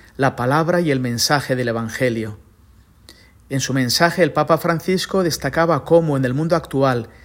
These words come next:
y con demasiada frecuencia, la comunicación no genera esperanza, sino miedo y desesperación, prejuicio y rencor, fanatismo e incluso odio.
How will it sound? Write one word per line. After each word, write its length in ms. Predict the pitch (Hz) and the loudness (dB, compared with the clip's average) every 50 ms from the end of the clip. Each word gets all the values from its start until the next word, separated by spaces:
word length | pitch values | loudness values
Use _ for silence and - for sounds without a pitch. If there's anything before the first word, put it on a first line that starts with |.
| - - - - | -20 -20 -12 -4
y 120 | - 151 139 | -2 -2 0
con 180 | - 139 139 | 0 0 -2
demasiada 460 | 131 127 127 120 - - 165 180 180 | 0 -2 -2 -2 -2 0 0 0 0
frecuencia, 760 | 170 - 131 127 - 135 139 135 135 - - 151 165 170 175 - - - - - - - - - - _ | 0 -2 -4 -2 0 0 0 0 0 -2 0 0 0 0 0 -4 -12 -20 -20 -20 -20 -20 -20 -20 -14 _
la 180 | - 139 139 139 | -2 -2 -2 0
comunicación 600 | - 139 143 139 135 123 139 131 - 175 175 165 | 0 -2 0 0 0 0 -2 0 2 2 2 2
no 80 | 170 165 | 2 0
genera 340 | - - 147 156 160 151 | -2 0 2 2 2 2
esperanza, 800 | 147 - - - 135 135 156 170 170 151 - - 131 120 110 - - - - _ _ - | 2 0 -2 -2 0 2 2 2 2 0 -2 -4 -6 -6 -8 -10 -16 -20 -20 _ _ -18
sino 260 | - - 139 131 131 123 | -8 -4 -4 -2 -2 0
miedo 420 | 127 139 151 160 165 160 170 175 | 0 2 2 4 4 4 4 2
y 40 | 160 | 0
desesperación, 1000 | 143 135 - 143 123 - - 123 117 113 110 110 - 135 156 151 139 131 120 - - - - - - - _ _ - | 0 -2 -2 -4 -6 -6 -6 -6 -4 -4 -6 -4 -2 0 2 2 2 0 -4 -6 -12 -20 -20 -20 -20 -20 _ _ -6
prejuicio 520 | - 156 156 143 - - 190 196 190 214 202 | 0 2 2 2 4 2 0 0 2 2 2
y 40 | 185 | 2
rencor, 600 | 165 147 135 135 - 170 165 143 123 113 - - | 2 2 0 2 4 4 4 4 4 -2 -8 -14
fanatismo 720 | - - - 131 131 127 - - 175 175 - 151 170 165 | -12 -8 -6 -4 -4 -2 -2 0 0 0 0 0 0 0
e 60 | 156 143 | 0 0
incluso 440 | 135 135 139 135 127 - - 127 | -2 -2 -2 -4 -4 -2 0 0
odio. 400 | 135 143 135 123 120 123 113 101 | 2 2 2 0 -2 -4 -4 -6